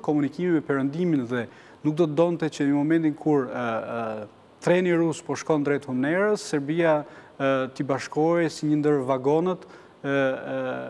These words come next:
e kësaj Humnere. Kështu që presidenti Vučić është interesuar të krijojë tensione, e, për të kërcënuar, e,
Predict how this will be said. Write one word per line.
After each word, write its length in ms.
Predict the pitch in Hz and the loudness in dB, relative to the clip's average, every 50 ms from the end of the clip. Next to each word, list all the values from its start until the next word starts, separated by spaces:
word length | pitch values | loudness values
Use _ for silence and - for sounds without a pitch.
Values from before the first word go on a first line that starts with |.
| 127 123 - 135 139 | -10 -10 -10 -10 -10
e 80 | 139 - | -10 -6
kësaj 220 | - - 160 156 160 | -2 -2 0 0 0
Humnere. 480 | 175 170 185 190 175 156 131 123 117 - | 0 2 2 4 4 4 2 2 0 -4
Kështu 200 | - - - 170 - - | -6 -8 -8 -6 -2 0
që 140 | 165 151 131 117 - - - - - - - - | 2 2 2 -2 -6 -14 -20 -20 -20 -20 -18 -8
presidenti 500 | - 143 131 - 143 135 156 180 196 190 | -6 -6 -6 -4 -2 0 0 0 0 0
Vučić 380 | 160 143 160 190 165 - - - 175 | -2 -4 -6 -6 -8 -8 -8 -8 -8
është 180 | 170 - 165 156 | -6 -6 -6 -6
interesuar 720 | 143 147 135 131 123 - - 151 160 170 151 139 123 - - - - - - - - | -4 -2 -4 -4 -4 -6 -6 -2 0 2 2 2 0 -2 -6 -16 -20 -20 -8 -6 -6
të 60 | 139 | -4
krijojë 240 | - - 135 135 139 - | 0 0 0 2 0 0
tensione, 560 | - 151 135 - - 160 165 170 190 208 226 247 262 - - - - - - - - | -2 -4 -2 -2 0 2 2 2 2 0 0 -2 -4 -8 -14 -20 -20 -20 -20 -20 -10
e, 120 | - 127 123 123 120 120 117 113 107 - - - - - - | -6 -4 -2 -2 -2 -4 -4 -6 -10 -14 -20 -20 -20 -8 -4
për 160 | - 185 170 | -2 -2 -2
të 120 | - 170 - | -2 -4 -6
kërcënuar, 760 | - 165 143 - - 151 160 180 190 190 180 165 151 135 123 113 104 | -6 -6 -4 -2 -2 0 2 2 2 4 4 4 4 2 0 -4 -6
e, 460 | 104 110 - - - - - - 131 | -8 -12 -18 -20 -20 -20 -10 -6 -4